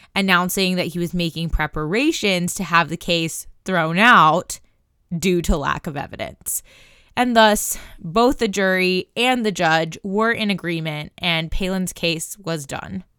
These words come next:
For now, at least. Her lawyer said that following the case, they would be exploring, quote,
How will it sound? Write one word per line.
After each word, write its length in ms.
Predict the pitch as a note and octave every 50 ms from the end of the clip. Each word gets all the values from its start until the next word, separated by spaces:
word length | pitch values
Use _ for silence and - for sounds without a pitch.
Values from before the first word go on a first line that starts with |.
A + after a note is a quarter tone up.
| _ _ _ _ _ _ _ _ _ _ _ _ _ _ _ _
For 240 | - - A#3 B3 B3
now, 240 | A#3 G3 E3 C#3+
at 80 | C3+ -
least. 540 | - G#2+ - - - - - - - - - - - - _ _ _ _ _ _ _ _ _ _ _ _ _ _ _ _ _
Her 180 | - - A#3 B3
lawyer 360 | A3+ A3 A#3 A#3+ C4 C#4+ E4+
said 360 | E4 - - A3 G3+ G3+ F#3+
that 200 | E3+ F#3 - -
following 460 | - - F3+ F3 F3+ F3+ F3+ F3+ F3+
the 80 | F3 D#3
case, 560 | - - - B3 A#3+ B3 B3 A#3+ A#3 - - -
they 200 | F#3+ F#3+ G3+ G#3
would 180 | A3 G3+ F3
be 140 | F#3+ G3+ G3
exploring, 640 | G3 F3 - - - - F3+ F#3+ F3+ F3 F3+ F3+ F3+
quote, 480 | E3+ - - F#3+ E3+ E3+ E3 - -